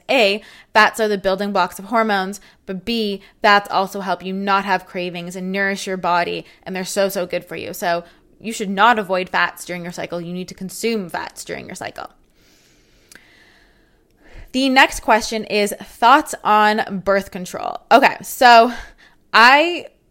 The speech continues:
birth control number, like, one is always, like, a personal choice. Like, it's always a personal choice for you and, like, whether you want to take oral contraception or not. What I believe is that not everyone gets, like, the information available to them as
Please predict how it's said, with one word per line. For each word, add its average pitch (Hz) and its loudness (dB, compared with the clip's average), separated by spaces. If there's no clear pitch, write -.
birth 247 2
control 311 4
number, 214 0
like, 190 -4
one 180 -4
is 196 -8
always, 190 -2
like, 180 -8
a 196 -4
personal - -14
choice. - -14
Like, 180 -8
it's 196 0
always 226 6
a 180 0
personal 196 -4
choice 185 -6
for 185 -2
you 180 -2
and, 185 -8
like, 175 -6
whether 185 -2
you 185 -6
want 175 -10
to 180 -16
take 180 -10
oral 165 0
contraception - -12
or - -18
not. - -10
What 226 6
I 214 6
believe 214 -2
is 214 -2
that 196 0
not 208 4
everyone 233 2
gets, 196 -2
like, 196 -8
the 185 -10
information 185 -8
available 190 0
to 311 -2
them 330 4
as - -2